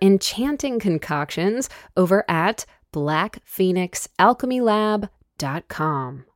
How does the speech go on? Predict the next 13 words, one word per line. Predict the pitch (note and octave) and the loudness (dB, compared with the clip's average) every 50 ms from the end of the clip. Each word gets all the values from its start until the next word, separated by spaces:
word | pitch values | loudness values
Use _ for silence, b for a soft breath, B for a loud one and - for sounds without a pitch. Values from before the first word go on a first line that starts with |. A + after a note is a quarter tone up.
| _ _ _ _ _ _ _ - | _ _ _ _ _ _ _ -2
This | F3 E3+ A#3+ E4 - - | 2 4 4 4 4 2
episode | A#3 G3 - F3+ - - F3+ E3+ D#3+ D#3 | 0 2 2 -2 -2 0 0 0 0 -2
of | D3+ | -2
The | - D3+ | -4 -4
Witch | D3 D#3 D3+ D3+ - - - | -2 -4 -4 -6 -6 -6 -4
Wave | D3+ D3+ D3+ D3+ D3+ D3 - - - | -4 -2 -2 -2 -2 -4 -6 -6 -6
is | E3+ C#3 C#3+ | -6 -6 -2
brought | - E3+ D#3+ D#3+ - - | -2 0 0 0 -2 -6
to | - - D#3+ | -6 -4 -2
you | D#3+ D#3+ D#3+ | 0 0 0
by | D#3 D3 F#3 G3 A3 B3+ C4+ C4+ C#4 C#4+ C#4+ C4+ - _ _ _ _ | 2 4 4 4 4 4 2 0 -2 -2 -4 -6 -8 _ _ _ _
Witch | - D3 C#3+ C#3+ E3+ G#3 C4 - _ - - - - _ _ _ | -10 -8 -4 -2 -2 -2 -2 -4 _ -10 -10 -10 -10 _ _ _
Lit. | - C#3+ C#3 C3 C#3+ E3 - - _ _ - - - _ | -12 -10 -8 -6 -6 -8 -8 -10 _ _ -20 -20 -20 _